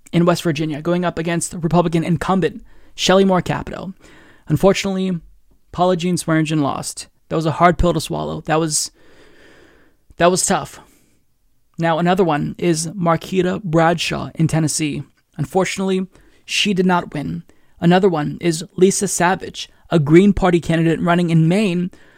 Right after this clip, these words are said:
who had a shot because of Maine's ranked choice voting system. Unfortunately, Lisa Savage did not win, and also Susan Collins was reelected, so the Democrat didn't win there either. But other key races, not necessarily progressive people,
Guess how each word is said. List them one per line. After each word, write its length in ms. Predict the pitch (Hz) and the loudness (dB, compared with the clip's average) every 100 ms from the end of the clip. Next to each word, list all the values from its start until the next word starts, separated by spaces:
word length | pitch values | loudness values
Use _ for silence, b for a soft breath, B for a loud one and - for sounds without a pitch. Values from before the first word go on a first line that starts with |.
| b b | b b
who 100 | 185 | 2
had 160 | 226 | 4
a 60 | 220 | 2
shot 480 | - - 220 208 - | 0 0 2 2 0
because 420 | 190 - 196 190 | -6 -2 0 0
of 140 | 175 | -2
Maine's 360 | 170 170 170 165 - | -2 -2 -4 -6 -2
ranked 200 | 165 170 | -2 0
choice 200 | 165 160 | -2 -2
voting 240 | 165 160 | -2 -4
system. 500 | 147 160 - 135 151 - b b b b b | -2 -4 -4 -8 -8 -12 b b b b b
Unfortunately, 760 | 165 196 190 - 202 208 202 | 2 4 2 2 0 0 -2
Lisa 320 | 180 175 175 | -2 -2 -2
Savage 540 | 165 175 175 170 - - _ _ | 0 0 0 -2 -6 -14 _ _
did 160 | - 165 | 2 4
not 260 | 170 175 165 | 6 4 2
win, 380 | 170 190 202 - b b b | 0 2 2 -2 b b b
and 80 | - | 0
also 460 | 196 220 247 220 208 - _ - | 2 2 2 0 -2 -10 _ -6
Susan 360 | - 220 226 | -2 2 2
Collins 340 | 175 180 202 170 | 0 0 0 -2
was 160 | 151 | -2
reelected, 540 | 170 165 165 - 117 - | -2 -4 -4 -6 -6 -4
so 80 | |
the 100 | 160 | -2
Democrat 560 | 170 170 208 208 208 - | 0 0 0 0 -2 -4
didn't 260 | 180 180 175 | -6 -6 -4
win 180 | 170 | -4
there 180 | 165 160 | -2 -4
either. 380 | - 180 151 139 - B B | -4 -8 -6 -10 -12 B B
But 200 | - 165 - - | 0 0 -2 -4
other 200 | - 202 | 2 2
key 200 | 220 208 | 2 0
races, 640 | 180 165 170 202 208 202 - _ _ - | 4 4 4 2 2 0 -8 _ _ 0
not 180 | 165 | 0
necessarily 500 | 240 170 151 175 170 | 0 -2 0 2 2
progressive 500 | 170 156 156 156 180 | 2 0 -2 -2 -4
people, 440 | - 190 202 202 | -6 -6 0 0